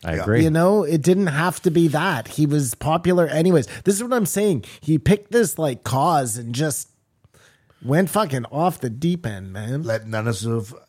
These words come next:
Speaker 2: let none of us be as worse as our worst mistake.
Speaker 3: Yeah, I mean, it's
Speaker 1: Simon, you gotta rate the episode.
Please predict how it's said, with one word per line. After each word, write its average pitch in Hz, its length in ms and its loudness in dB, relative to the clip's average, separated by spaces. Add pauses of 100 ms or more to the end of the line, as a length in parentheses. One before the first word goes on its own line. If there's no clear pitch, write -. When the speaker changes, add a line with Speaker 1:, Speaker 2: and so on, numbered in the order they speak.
(160)
Speaker 2:
let 113 300 -6
none 120 240 -2
of 170 140 -2
us 165 160 -4
be 147 280 -2
as 117 220 -4
worse 117 400 -4
as 101 220 -12
our 90 60 -8
worst 95 340 -10
mistake. - 420 -20 (2500)
Speaker 3:
Yeah, 113 320 -4
I 104 100 -8
mean, 117 180 -6
it's 107 440 -10 (420)
Speaker 1:
Simon, 90 260 0
you 90 60 0
gotta 87 140 0
rate 80 160 -4
the 82 100 -10
episode. 76 340 -14